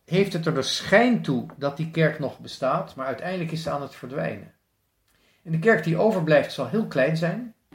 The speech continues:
Misschien blijft iets van tien, twintig procent van de kerken open. Hoogstens twintig, denk ik, twintig procent.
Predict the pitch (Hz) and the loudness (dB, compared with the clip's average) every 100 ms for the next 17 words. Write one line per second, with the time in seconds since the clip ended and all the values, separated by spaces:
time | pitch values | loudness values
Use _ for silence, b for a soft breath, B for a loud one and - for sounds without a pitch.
0 | - _ _ _ _ _ _ b b b | -20 _ _ _ _ _ _ b b b
1 | b 160 160 196 160 151 - 160 - 127 | b -8 -2 4 6 6 2 -8 -4 -4
2 | 113 180 175 160 160 160 160 143 - 143 | -4 -4 -2 -2 0 0 0 -6 -6 -6
3 | 127 131 120 143 123 110 123 135 156 - | -6 -8 -6 -2 -2 -2 -2 0 -2 -6
4 | - _ _ _ _ _ _ _ _ _ | -10 _ _ _ _ _ _ _ _ _
5 | _ _ 135 147 - 208 - - - _ | _ _ 0 0 0 -6 -8 -10 -14 _
6 | _ _ 156 156 156 - 135 151 165 165 | _ _ -12 -10 -12 -12 -10 -8 -8 -12
7 | _ 147 - - - 156 165 | _ -18 -16 -16 -12 -10 -10